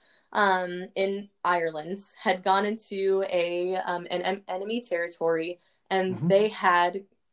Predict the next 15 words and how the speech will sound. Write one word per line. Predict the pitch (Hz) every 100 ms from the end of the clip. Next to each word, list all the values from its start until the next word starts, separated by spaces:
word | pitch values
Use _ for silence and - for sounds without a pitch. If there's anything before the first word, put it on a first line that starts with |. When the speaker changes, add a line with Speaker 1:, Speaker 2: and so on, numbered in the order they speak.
| 185 - _
Speaker 1:
k-, | - -
accidentally, | 180 190 - 208 196 175 160 156 180 175
but | 170
still | - - 208
did, | 196 175 170
they | 170
killed | - 175 170 165 170 _
civilians, | - 175 165 - - - - - _ _ _ - 143
um, | 175 196
Speaker 2:
Mm-hmm. | 180
Speaker 1:
instead | 202 - 175
of | 175 175 - - _
other | 180 175 165
soldiers. | - - - - - - - - -
And | 208 202